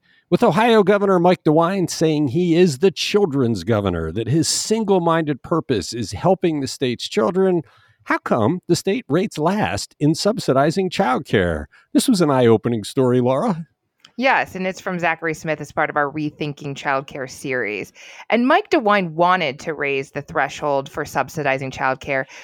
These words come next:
Speaker 2: to a hundred and sixty percent of the poverty line. But instead, we just raised it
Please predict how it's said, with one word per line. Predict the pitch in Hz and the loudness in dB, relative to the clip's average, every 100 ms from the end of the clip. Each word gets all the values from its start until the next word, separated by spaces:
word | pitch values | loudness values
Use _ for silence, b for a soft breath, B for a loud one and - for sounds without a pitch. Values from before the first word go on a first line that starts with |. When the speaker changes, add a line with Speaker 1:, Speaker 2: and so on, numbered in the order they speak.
| B | B
Speaker 2:
to | - 208 | -2 0
a | |
hundred | 190 202 202 196 | 0 0 0 0
and | 170 151 | -2 -6
sixty | - 170 - - 143 | -8 -10 -10 -12 -12
percent | - 147 - 135 127 - | -10 -10 -6 -4 -4 -6
of | 123 - | -8 -8
the | 135 | -10
poverty | - 127 117 120 107 | -4 -4 -4 -8 -10
line. | 104 101 107 B B B | -8 -8 -10 B B B
But | 208 | 0
instead, | 233 233 320 302 | 0 0 0 0
we | 240 240 | -2 -2
just | 220 208 | 0 0
raised | 185 175 160 | 0 -2 0
it | 170 | 0